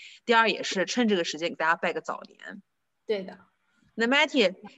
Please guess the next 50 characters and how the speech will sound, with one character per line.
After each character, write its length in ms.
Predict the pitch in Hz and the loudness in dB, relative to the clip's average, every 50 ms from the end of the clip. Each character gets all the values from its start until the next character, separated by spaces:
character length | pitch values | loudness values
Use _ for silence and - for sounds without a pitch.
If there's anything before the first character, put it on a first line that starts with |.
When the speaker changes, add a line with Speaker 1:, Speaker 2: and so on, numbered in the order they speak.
| - - | -12 -2
Speaker 1:
这 120 | - 302 | 2 4
样 180 | 294 254 254 254 | 6 6 4 4
讲 160 | - 180 156 | 2 2 2
到 60 | 170 | 2
这 140 | 190 - 269 | 2 4 2
里 120 | 254 208 - | 2 2 0
的 100 | - - | -4 -4
话， 260 | 185 180 160 151 165 - _ _ _ _ _ - _ _ | -2 -2 -2 -2 -4 -8 _ _ _ _ _ -20 _ _
我 80 | - 240 | -2 2
想 180 | - 226 185 | 2 4 4
问 140 | 220 254 247 | 4 2 2
一 80 | 214 202 | 2 0
下， 140 | 220 196 | -2 -4
你 180 | 190 190 214 277 | -2 -2 -2 -2
小 240 | - - - - - | 0 0 0 -2 -2
时 100 | - 156 | -4 -2
候， 80 | 151 | 0
因 80 | 180 240 | 2 2
为 60 | 269 | 4
我 80 | 269 196 | 2 2
们， 160 | - 131 160 | 0 0 0
因 60 | 226 | 2
为， 160 | 254 254 233 - | 2 2 0 0
因 80 | - | 0
为 60 | 262 262 | 0 0
易 240 | 262 285 294 226 | 2 2 0 2
哥 120 | 165 160 160 | 4 4 4
哥 120 | 160 156 | 4 2
是 100 | - 190 | 0 -2
南 220 | 175 147 117 135 147 | -4 -4 -4 -6 -6
京 180 | 165 190 196 | -4 -4 -4
人， 160 | 185 143 - | -4 -4 -6
然 100 | 131 143 | -6 -8
后 60 | 151 170 | -4 -2
Matty 260 | 180 190 196 196 160 | -2 -2 -2 -4 -8
是 40 | 165 | -6
西 400 | 165 - - - - - - 208 | -6 -6 -6 -6 -6 -2 0 0
安 80 | 202 202 | 2 2
的 100 | 202 180 | 2 -2
女 140 | 151 - | -2 -6
孩， 260 | 170 - - - - - - - - - _ _ _ | -12 -12 -14 -14 -14 -16 -20 -20 -20 -20 _ _ _
我 80 | - 175 | -6 -2
们 80 | 180 | -2
这 100 | 208 285 | 0 0
个 60 | 294 285 | 2 2
南 320 | 240 180 127 156 202 240 | 2 2 2 2 2 2
北 160 | 226 175 - | 2 2 0
差 320 | - - - 175 160 165 175 | -4 -6 -2 0 0 0 0
异 160 | 180 170 147 | -2 -4 -4
啊， 220 | - - - - | -6 -6 -8 -10